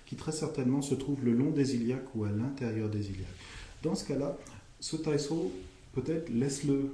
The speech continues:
de côté et intéresse-toi à découvrir le taïso, euh, que tu vas découvrir, c'est celui qui vient ensuite. Donc, c'est le, le taïso du mois auquel tu vas avoir droit, euh, dans, dans quelques jours, je crois. Tu vas,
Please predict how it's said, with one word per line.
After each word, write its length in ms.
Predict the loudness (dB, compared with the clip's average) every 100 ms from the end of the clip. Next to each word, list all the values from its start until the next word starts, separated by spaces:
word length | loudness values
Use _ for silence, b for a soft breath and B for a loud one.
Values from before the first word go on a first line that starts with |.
| -6 -4
de 280 | -2 2 2
côté 520 | 2 -2 -2 -4 -6 B B B
et 380 | 4 6 6 2 2
intéresse-toi 640 | 2 4 2 2 0 -2
à 40 | 2
découvrir 500 | 2 2 2 2 4
le 140 | 4
taïso, 500 | 2 0 0 -2 -4 B B B B
euh, 280 | -4 -2 -2
que 140 | -2 -2
tu 140 | 0
vas 120 | 2
découvrir, 520 | 2 2 2 2 2
c'est 200 | 2 -2
celui 300 | -2 -2 -2
qui 140 | -2 -2
vient 240 | 0 2
ensuite. 540 | 2 -2 -6 -10 -8 -6
Donc, 120 | -4
c'est 240 | -2 -2
le, 160 | -2 0
le 140 | 0 0
taïso 300 | -2 -2 -2
du 100 | 0
mois 220 | 0 0
auquel 220 | -2 -6
tu 120 | -4
vas 120 | -4
avoir 200 | -2 -4
droit, 280 | -6 -8 -10 B B B B
euh, 80 | -6
dans, 480 | -2 0 0 0 -2
dans 100 | -4
quelques 360 | -4 -4 -2 -2
jours, 200 | -2 -4
je 120 | -6
crois. 240 | -8 -12 -14 -20 -20 -20 -20 B B B B B B -10
Tu 140 | -10 -6
vas, 240 | -4 -6